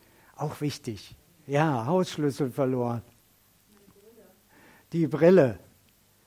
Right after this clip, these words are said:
Die Armbanduhr. Ja.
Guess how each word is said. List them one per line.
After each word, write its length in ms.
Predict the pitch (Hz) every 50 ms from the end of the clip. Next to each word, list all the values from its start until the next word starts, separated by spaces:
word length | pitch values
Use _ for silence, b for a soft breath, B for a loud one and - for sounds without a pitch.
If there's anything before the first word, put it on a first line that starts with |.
| _ 147 151 151 - - _ _ _ _ _ _ _ 185 180 180
Die 340 | 151 135 139 143 147 151
Armbanduhr. 1000 | 151 156 151 170 175 170 165 147 139 131 131 123 135 131 131 120 135 117 107 107 - - - -
Ja. 320 | 131 131 147 139 -